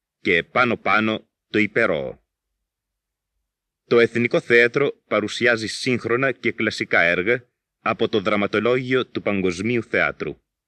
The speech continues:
Οι ηθοποιοί του είναι πάντα προσεκτικά διαλεγμένοι. Δίνει δε θαυμάσιες παραστάσεις, που οι σκηνοθεσίες τους είναι έκτακτες.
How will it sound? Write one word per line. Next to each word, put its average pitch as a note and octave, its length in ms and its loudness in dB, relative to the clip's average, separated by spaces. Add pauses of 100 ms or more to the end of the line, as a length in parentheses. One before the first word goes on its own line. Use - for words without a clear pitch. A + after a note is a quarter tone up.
(1300)
Οι A2 220 0
ηθοποιοί A#2+ 500 0
του D3+ 360 -4
είναι F#2+ 240 -2
πάντα A2 440 -2
προσεκτικά G#2 680 -4
διαλεγμένοι. E2+ 720 -2 (1600)
Δίνει F#2+ 440 -2
δε G#2 280 2 (140)
θαυμάσιες F#2 680 -4
παραστάσεις, F#2 840 -4 (420)
που B2+ 100 -2
οι B2 60 2
σκηνοθεσίες A#2 720 -2
τους - 360 -8
είναι A#2 220 0
έκτακτες. - 680 -6